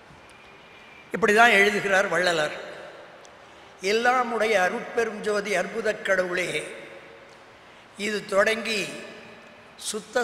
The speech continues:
சன்மார்க்கத்தின் முக்கிய தடைகளாகிய சமயங்கள், மதங்கள், மார்க்கங்கள் என்பவற்றின் ஆச்சார சங்கற்ப விகற்பங்களும், வருணம், ஆசிரம் முதலிய உலகாச்சார சங்கற்ப விகற்பங்களும்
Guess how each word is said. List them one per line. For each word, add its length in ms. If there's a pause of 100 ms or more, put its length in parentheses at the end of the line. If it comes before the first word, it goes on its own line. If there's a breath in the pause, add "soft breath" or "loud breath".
சன்மார்க்கத்தின் 880
முக்கிய 380
தடைகளாகிய 880 (1040)
சமயங்கள், 1080 (540)
மதங்கள், 600 (600)
மார்க்கங்கள் 840
என்பவற்றின் 720
ஆச்சார 600
சங்கற்ப 520
விகற்பங்களும், 800 (1400 loud breath)
வருணம், 640
ஆசிரம் 560 (120)
முதலிய 400
உலகாச்சார 760
சங்கற்ப 560
விகற்பங்களும் 800